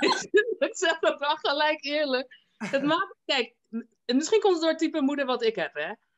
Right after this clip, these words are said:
Eh, ook al is ze best wel traditioneel op g-, g-, bepaalde punten. Maar als ik met een Surinaamse jongen thuis kom en mijn moeder is ook echt zo'n type die zegt van, oké, als hij rasta heeft en dit en dat, maar hij laat wel zien dat hij, ehm, bla, bla, bla, bla, bla, dan is het prima, snap je? Dus ik,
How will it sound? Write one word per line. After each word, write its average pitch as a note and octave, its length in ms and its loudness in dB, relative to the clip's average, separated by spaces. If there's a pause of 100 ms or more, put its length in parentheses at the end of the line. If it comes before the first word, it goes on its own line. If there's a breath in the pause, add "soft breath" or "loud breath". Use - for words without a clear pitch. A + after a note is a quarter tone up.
(200)
Eh, F#3 380 0
ook G#3+ 160 2
al - 80 -6
is G#3 100 2
ze A3 80 -6
best G3 200 0
wel G#3 100 0
traditioneel F3+ 520 -4
op D3 100 -10
g-, - 160 -20
g-, - 240 -18
bepaalde D3 440 -12
punten. D#3 460 -10
Maar F3+ 340 -6 (560)
als A3+ 200 -2
ik D#4+ 120 -4
met E4 160 0
een C4 60 -4
Surinaamse B3+ 520 -2
jongen B3+ 260 2
thuis F3 280 -4
kom E3+ 360 -6
en G#3+ 300 -2 (220)
mijn G#3+ 200 0
moeder C#4 240 -2
is C4+ 120 -2
ook B3+ 120 -2
echt B3+ 120 -6
zo'n B3+ 120 -4
type A#3+ 180 -8
die A3 80 -12
zegt A3+ 180 -8
van, G#3+ 240 -6 (180)
oké, G3+ 400 -2
als G3 220 -2
hij G#3 160 0
rasta G#3+ 380 -2
heeft G#3 280 0
en F#3+ 100 -2
dit G3 140 0
en G3 120 -2
dat, F#3+ 220 -4
maar F#3 140 -6
hij F#3 160 -4
laat F#3 200 -4
wel F#3 140 -2
zien F#3 380 -6 (200)
dat F3+ 260 -2
hij, F3 460 -4
ehm, E3 520 -6 (580)
bla, E3 220 -6
bla, E3 160 -4
bla, D#3+ 140 -6
bla, D#3+ 160 -6
bla, F3 280 -4
dan A3 200 -4
is D4 100 -6
het C4 140 -12
prima, D#4+ 320 0
snap C4+ 240 -6
je? E4 60 -4
Dus D#4+ 140 -2
ik, D#4+ 200 -8